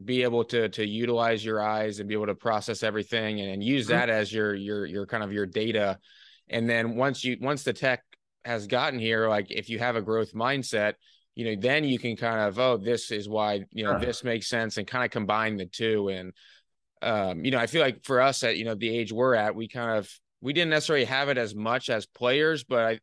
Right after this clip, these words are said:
Speaker 1: I, I feel like once we started coaching, it was right, it was already right there. So I don't know. It's, it's interesting to have the tech and,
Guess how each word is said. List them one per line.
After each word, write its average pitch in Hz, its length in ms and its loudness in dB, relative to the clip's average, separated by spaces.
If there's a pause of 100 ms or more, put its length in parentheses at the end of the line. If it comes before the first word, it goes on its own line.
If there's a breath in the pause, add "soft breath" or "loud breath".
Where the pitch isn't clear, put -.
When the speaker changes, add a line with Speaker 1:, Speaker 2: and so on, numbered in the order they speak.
Speaker 1:
I, 113 60 -8
I 110 40 -8
feel 123 480 2
like 98 160 -4
once 120 220 -6
we 120 100 0
started 110 340 0
coaching, 117 380 -2
it 104 80 -4
was 98 220 -4
right, 104 320 0
it 104 60 -4
was 104 180 0
already 107 280 2
right 101 280 -2
there. 104 380 -2 (440 loud breath)
So 107 540 2 (880)
I 131 100 0
don't 139 100 0
know. 120 160 2
It's, 113 220 0
it's 123 240 0
interesting 135 460 0
to 117 60 0
have 120 220 0
the 117 80 2
tech 123 400 -2
and, 107 260 -4